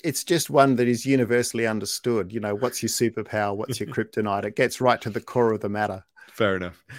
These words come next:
Speaker 2: Uh, Julia said, "Excellent point, re not dropping your price, such a common misconception." I mean,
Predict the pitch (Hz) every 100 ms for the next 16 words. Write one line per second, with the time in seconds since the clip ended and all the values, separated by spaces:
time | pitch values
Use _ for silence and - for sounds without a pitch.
0 | - - 123 123 143 147 139 151 143 151
1 | - 147 135 147 135 - 131 127 127 -
2 | 131 131 123 120 120 113 110 110 113 110
3 | - 113 - 110 120 110 110 - 101 -
4 | - 87 104 110